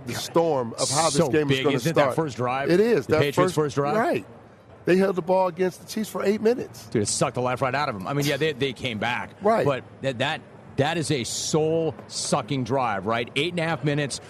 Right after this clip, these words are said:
Speaker 2: right down the field on you.
Speaker 1: What does that do to you for a defense? You
Speaker 2: It's
Speaker 1: know,
Speaker 2: gotta
Speaker 1: if
Speaker 2: be
Speaker 1: you're on the other
Speaker 2: demoralizing,
Speaker 1: side
Speaker 2: right?
Speaker 1: of that. Right. But they bounce back. And, and, and the good teams do that. You understand, look,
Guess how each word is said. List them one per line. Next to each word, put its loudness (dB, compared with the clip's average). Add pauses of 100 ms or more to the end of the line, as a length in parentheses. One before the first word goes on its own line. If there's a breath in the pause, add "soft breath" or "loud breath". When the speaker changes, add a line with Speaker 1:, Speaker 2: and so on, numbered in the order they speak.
(140 loud breath)
Speaker 2:
right -2
down 0
the -2
field 0
on 0
you. 0 (140)
Speaker 1:
What 2
does 0
that 4
do 2
to -4
you -2
for -2
a 0
defense? -6
You -6
Speaker 2:
It's -2
Speaker 1:
know, 4
Speaker 2:
gotta 8
Speaker 1:
if 2
Speaker 2:
be -4
Speaker 1:
you're 6
on 4
the 6
other 6
Speaker 2:
demoralizing, 2
Speaker 1:
side 4
Speaker 2:
right? 2
Speaker 1:
of -6
that. -10 (180)
Right. 0 (320 loud breath)
But -6
they 4
bounce 2
back. -4
And, -2
and, 0
and 2
the 2
good 2
teams -2
do 4
that. 2
You 4
understand, 2
look, 0